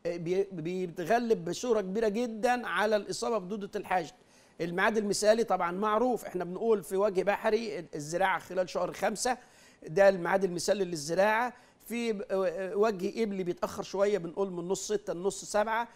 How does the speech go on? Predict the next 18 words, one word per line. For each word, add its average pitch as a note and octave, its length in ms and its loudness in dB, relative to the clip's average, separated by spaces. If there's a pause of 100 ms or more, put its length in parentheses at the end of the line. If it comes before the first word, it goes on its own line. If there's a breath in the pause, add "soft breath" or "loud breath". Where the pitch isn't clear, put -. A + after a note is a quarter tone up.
(220 loud breath)
بنقول G3+ 320 0
في G3+ 100 -6
العوينات F#3 640 2
و-، F3 240 -4
وتوشكا G#3 540 0 (240 loud breath)
من F3 180 -6
نص G#3 220 0
سبعة G#3 440 2
لعشرين G3 560 -2
تمانية، E3 360 0 (180)
ده F#3 100 8
زراعة G3 340 4
الذرة، G3 320 4
العروات F3 400 -2
المختلفة F#3 560 -4
اللي F3 140 -6
بنقول F3+ 360 -4
عليه، D3 240 -6